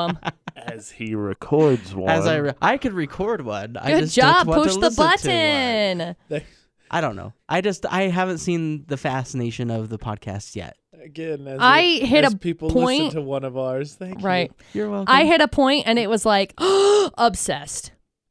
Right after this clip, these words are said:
Speaker 1: Obsessed.
Speaker 3: I like 'em, but I go hit or miss. But, you know, again, I'm wasting my life outside of work, so being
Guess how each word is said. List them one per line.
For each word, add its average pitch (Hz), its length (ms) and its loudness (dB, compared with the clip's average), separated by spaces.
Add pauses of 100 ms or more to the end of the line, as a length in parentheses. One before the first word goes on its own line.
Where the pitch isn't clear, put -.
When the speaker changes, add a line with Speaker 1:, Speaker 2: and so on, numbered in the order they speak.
(680)
Speaker 1:
Obsessed. 262 1200 2 (960)
Speaker 3:
I 160 120 -8
like 165 220 -4
'em, 160 80 -10
but 147 100 -10
I 151 100 -6
go 147 160 -10
hit 143 120 -10
or 131 80 -10
miss. 117 400 -16 (200)
But, 117 140 -16 (200)
you 110 60 -20
know, 107 140 -20 (180)
again, 120 300 -12
I'm 120 160 -12
wasting 123 320 -12
my 113 100 -10
life 110 300 -10
outside 107 260 -14
of 104 60 -12
work, 107 240 -12
so 110 280 -14 (220)
being 127 160 -16